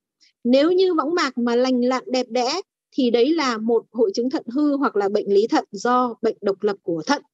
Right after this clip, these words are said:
tiết niệu nhá. Và em sẽ phải điều trị và tìm nguyên nhân và điều trị cái bệnh lý thận đó bên cạnh điều trị đái đường. Còn nếu như mà cái giai đoạn tổn thương của cầu thận với lại tổn thương mắt mà nó song song với nhau thì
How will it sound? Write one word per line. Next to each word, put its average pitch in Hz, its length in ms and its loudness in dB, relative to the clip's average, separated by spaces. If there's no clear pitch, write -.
tiết 320 140 -2
niệu 294 240 -2
nhá. 302 200 0
Và 233 120 2
em 277 200 2
sẽ 277 160 0
phải 220 440 0
điều 214 240 2
trị 254 240 -4
và 202 260 -2
tìm 269 200 4
nguyên 285 220 4
nhân 294 280 4
và 214 140 2
điều 208 160 4
trị 226 240 -6
cái 226 60 -2
bệnh 233 160 -2
lý 220 140 -4
thận 277 180 -4
đó 226 420 2
bên 269 200 2
cạnh 262 180 -4
điều 214 160 0
trị 190 120 -4
đái 202 120 0
đường. 226 280 2
Còn 240 180 2
nếu 254 200 4
như 349 140 -2
mà 285 80 0
cái 254 140 -2
giai 277 140 -2
đoạn 247 220 -2
tổn 196 200 0
thương 269 280 0
của 208 80 0
cầu 196 180 0
thận 240 240 0
với 202 180 2
lại - 200 -4
tổn 175 160 0
thương 254 180 2
mắt 311 180 0
mà 240 80 -2
nó 180 100 -2
song 247 180 -2
song 247 160 0
với 226 120 4
nhau 269 260 2
thì 226 380 4